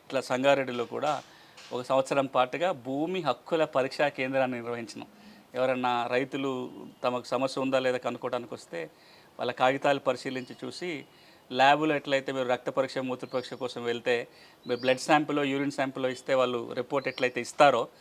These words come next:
మీకు పలానా పలానా పారామీటర్ల ప్రకారం ఇది ఉంది, ఇది లేదని ఎట్లా ఇస్తారో, భూములకు సంబంధించి కూడా అలానే ఇచ్చే ప్రయత్నం చేశాం. దాంతోపాటుగా మనమే హెచ్ఎంటీవీ నేలతల్లి కార్యక్రమంలో కొన్ని వందల సార్లు చెప్పుకుంటాము, "హక్కుల పరీక్ష చేసుకోండి" అని.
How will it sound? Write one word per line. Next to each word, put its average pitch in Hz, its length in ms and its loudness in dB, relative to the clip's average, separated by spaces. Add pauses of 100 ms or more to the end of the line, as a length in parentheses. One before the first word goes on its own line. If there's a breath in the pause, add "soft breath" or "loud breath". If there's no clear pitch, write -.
(260 loud breath)
మీకు 127 140 -6
పలానా 127 280 4
పలానా 123 340 2
పారామీటర్ల 127 500 0
ప్రకారం 127 320 -4
ఇది 135 120 -2
ఉంది, 127 260 -2
ఇది 123 140 -4
లేదని 127 340 -2
ఎట్లా 120 160 -10
ఇస్తారో, 123 440 -4 (540 loud breath)
భూములకు 175 400 0
సంబంధించి 143 580 -4
కూడా 135 300 0 (140)
అలానే 165 300 6
ఇచ్చే 156 180 -2
ప్రయత్నం 123 480 -4
చేశాం. - 220 -10 (880 loud breath)
దాంతోపాటుగా 165 680 4
మనమే 170 600 2 (120)
హెచ్ఎంటీవీ 160 640 -2
నేలతల్లి 139 440 0
కార్యక్రమంలో 127 760 -4 (100)
కొన్ని 131 160 0
వందల 139 340 4
సార్లు 147 300 2
చెప్పుకుంటాము, 127 680 -6 (300 loud breath)
"హక్కుల 202 260 4
పరీక్ష 175 280 4 (120)
చేసుకోండి" 123 500 -4
అని. 120 160 -2